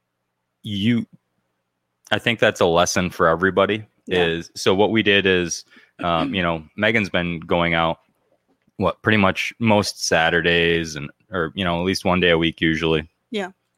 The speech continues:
Speaker 1: Just picking up litter around Penn Yan and just cleaning up. But one person can only do so much. One person can make a difference. So if you're sitting back thinking, "Man, you know, what, what am I gonna do today?" Go,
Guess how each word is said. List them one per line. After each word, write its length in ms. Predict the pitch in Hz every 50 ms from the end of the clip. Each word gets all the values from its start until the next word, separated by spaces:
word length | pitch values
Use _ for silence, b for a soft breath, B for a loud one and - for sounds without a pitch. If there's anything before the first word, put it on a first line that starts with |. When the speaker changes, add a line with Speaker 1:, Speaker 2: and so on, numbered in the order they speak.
| _ _ - -
Speaker 1:
Just 200 | 120 117 - -
picking 200 | 131 113 101 101
up 120 | 90 - 90
litter 260 | 85 87 87 90 87
around 280 | 87 85 85 87 82
Penn 180 | - - 92 87
Yan 340 | 85 80 80 80 80 82 82 _ B B B B B B B B B B B -
and 680 | - 104 98 95 90 87 87 87 85 85 85 85 87 - - - _ _ _ _ _ _ _ _ _ _ _ _ _ _ _ _ _ _ _ _ _ -
just 320 | 104 - - 113 - - -
cleaning 320 | - - 92 92 98 90
up. 300 | 90 95 - - _ _ -
But 240 | - 87 82 - - _ b b b b b b b b b _ _ _ _ _ _ _ _
one 300 | - 110 107 107 113 117
person 400 | 107 - 107 104 - - 104 90
can 120 | - - 92
only 180 | 87 90 90 85
do 140 | 87 95
so 200 | 90 - - 90
much. 300 | 82 82 82 - - -
One 160 | - 120 139 131
person 320 | - 147 139 - - 92
can 160 | - - 87
make 200 | 87 92 98 -
a 40 | -
difference. 480 | 76 82 85 82 - 101 101 104 101 -
So 200 | - 98 87 82
if 120 | 80 - -
you're 140 | 101 98 92 _ _ _
sitting 320 | - - - 107 90 95
back 260 | 87 85 85 87 -
thinking, 320 | - 98 90 - - 87 87
"Man, 340 | 87 90 90 87 85 82 82
you 140 | 80 - 87
know, 240 | 82 82 82 80 80 - _ - _
what, 240 | - 90 90 - - _ _
what 120 | - 98 92
am 100 | 92 90
I 60 | 90
gonna 180 | 87 87 82
do 220 | 80 71 82 82 82
today?" 380 | - - 95 95 95 98 98 95 _ _ _ _ _ _ -
Go, 180 | - 190 190